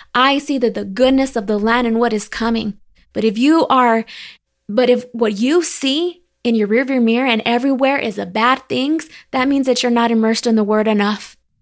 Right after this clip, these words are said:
You need to be immersed in the word and stop listening to the news,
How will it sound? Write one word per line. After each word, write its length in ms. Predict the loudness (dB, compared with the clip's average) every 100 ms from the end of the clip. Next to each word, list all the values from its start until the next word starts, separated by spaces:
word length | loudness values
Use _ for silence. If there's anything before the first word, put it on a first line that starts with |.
| _
You 180 | 0 2
need 280 | 4 2 -2
to 120 | -2
be 220 | -2 -2
immersed 380 | 0 0 0 -2
in 80 | -2
the 80 |
word 260 | 0 0 0
and 140 | -2 -4
stop 280 | -2 -2 0
listening 480 | -2 0 0 -2
to 140 | 0 0
the 100 | 2
news, 440 | 2 2 0 -4